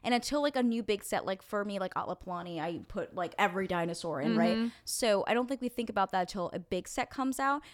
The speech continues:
Speaker 1: but I think that maybe, like, every six months we go and revisit the deck and be like, "What can this get,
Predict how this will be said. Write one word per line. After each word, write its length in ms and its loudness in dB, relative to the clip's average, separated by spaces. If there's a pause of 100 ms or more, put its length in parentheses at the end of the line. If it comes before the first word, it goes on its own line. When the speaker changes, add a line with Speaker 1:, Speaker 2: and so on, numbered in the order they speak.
(120)
Speaker 1:
but 360 4
I 100 2
think 480 -2
that 380 6 (160)
maybe, 220 4 (120)
like, 160 0
every 400 -2
six 300 -4
months 440 4
we 120 -2
go 240 6
and 120 -2
revisit 360 -2
the 60 -6
deck 180 -4
and 80 -4
be 80 -2
like, 140 -2
"What 160 0
can 160 0
this 160 -4
get, 240 -8